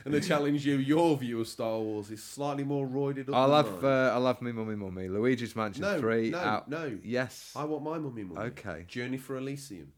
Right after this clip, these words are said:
Speaker 1: P C, V R. Journey for Elysium in a story-driven V R game that will immerse you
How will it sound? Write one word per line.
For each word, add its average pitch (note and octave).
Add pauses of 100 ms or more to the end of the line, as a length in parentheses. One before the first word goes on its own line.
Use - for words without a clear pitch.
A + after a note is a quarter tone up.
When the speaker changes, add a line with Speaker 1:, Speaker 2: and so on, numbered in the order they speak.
Speaker 1:
P A#2
C, A#2 (100)
V G#2
R. A#2 (180)
Journey A2+
for A#2
Elysium A#2
in E2+
a F2+
story-driven G#2+
V G2
R A#2
game C#2 (380)
that F2+
will G2
immerse G2
you A#1+